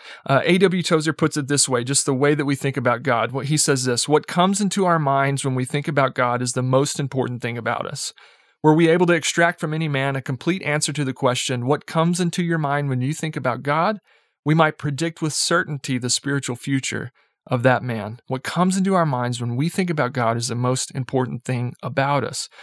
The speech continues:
What comes into our mind when we're praying to God? Like, what is the God that we're praying to like in our mind? What's his character? What kind of God is he? Because our prayers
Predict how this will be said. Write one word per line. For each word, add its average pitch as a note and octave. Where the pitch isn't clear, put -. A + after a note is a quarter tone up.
What G#3
comes G#3
into F#3+
our D#3+
mind E3
when D3+
we're E3+
praying E3+
to F#3
God? E3+
Like, C#3
what F3+
is F3
the D#3+
God D3+
that C#3
we're D3+
praying E3+
to E3+
like E3
in C#3+
our C3
mind? B2+
What's D#3+
his E3+
character? G3+
What E3+
kind G3
of F3
God D#3
is C#3+
he? B2
Because F3
our E3+
prayers G#3+